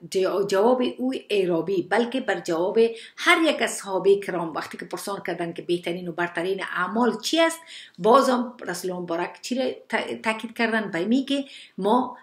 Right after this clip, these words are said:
ذکر خدا جل جلاله را زیاد بکنیم. اونو مردا و زنای بسیار فضیلت دارن پیش خداوند متعال که زبان ذاکر دارن، یعنی وقتی که شما ذکر خدا را زیاد بکنین، طبعاً شکر خدا را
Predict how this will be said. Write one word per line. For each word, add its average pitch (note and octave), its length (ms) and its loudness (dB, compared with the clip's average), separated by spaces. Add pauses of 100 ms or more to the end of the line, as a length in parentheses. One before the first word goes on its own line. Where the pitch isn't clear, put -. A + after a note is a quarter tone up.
ذکر A3+ 680 2
خدا F#3+ 400 -2
جل F3+ 140 -4
جلاله F3 340 -4
را A3 60 0
زیاد G3+ 540 0
بکنیم. D#3 580 -8 (280)
اونو C4 340 8
مردا A3 460 6
و F3+ 60 2
زنای F3 580 0 (300)
بسیار G3+ 480 2
فضیلت G3+ 480 0
دارن C4 260 2
پیش C4 200 -6
خداوند B3+ 360 0
متعال B3 500 -2 (300)
که F#3+ 100 -4
زبان G3+ 640 2
ذاکر E3 440 0
دارن، D#3+ 540 -2 (220)
یعنی F#3+ 240 0
وقتی - 280 0
که F#3+ 60 -8
شما B3 300 2
ذکر E4+ 340 2
خدا A#3 260 0
را G3 100 4
زیاد F3 220 0
بکنین، A3+ 360 0
طبعاً A3 380 0 (260)
شکر C#4 380 0
خدا F#3 320 -2
را D3 120 -4